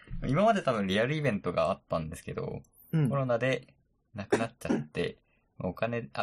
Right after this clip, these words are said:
Speaker 1: 集めてる以上ね、
Speaker 2: あー。
Speaker 1: あの、なんか、やっぱしようっていうことでなったんだと思います。
Speaker 2: なるほどね。
Speaker 1: で、そう、まあ、<coughs> 組合委員長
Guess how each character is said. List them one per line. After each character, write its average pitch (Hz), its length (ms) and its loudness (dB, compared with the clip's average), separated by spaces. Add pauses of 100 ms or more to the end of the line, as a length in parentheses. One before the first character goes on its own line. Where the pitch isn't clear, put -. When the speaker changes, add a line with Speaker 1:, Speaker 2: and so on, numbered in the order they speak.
(120)
Speaker 1:
集 110 60 -8
め 107 140 -4
て 104 160 -8
る 104 100 2
以 101 80 2
上 80 240 -4
ね、 - 220 -8 (1080)
Speaker 2:
あ - 60 0
ー。 123 200 0 (100)
Speaker 1:
あ 80 220 -2
の、 - 40 -8
な 90 160 0
ん - 40 -8
か、 - 220 -4 (300)
や 92 120 0
っ - 60 -16
ぱ - 140 -4
し - 180 -4
よ 85 140 2
う - 40 -12
っ - 40 -16
て - 120 -6
い 90 40 -2
う - 40 -4
こ 87 120 -6
と 82 100 0
で - 280 -6 (160)
な 78 140 -2
っ - 60 -14
た - 100 -2
ん - 40 -4
だ 69 120 -6
と - 60 -12
思 55 80 -8
い - 60 -12
ま 50 140 -12
す。 - 180 -20 (420)
Speaker 2:
な 117 140 -2
る 135 100 -4
ほ 127 160 -6
ど 123 140 -4
ね。 123 180 0 (680)
Speaker 1:
で、 120 340 -4
そ - 340 -4
う、 - 40 -6
ま 95 360 2 (160)
あ、 - 60 6 (100)
<coughs> - 180 -18
組 101 240 0
合 104 80 4
委 104 260 2 (140)
員 107 180 2
長 64 520 -6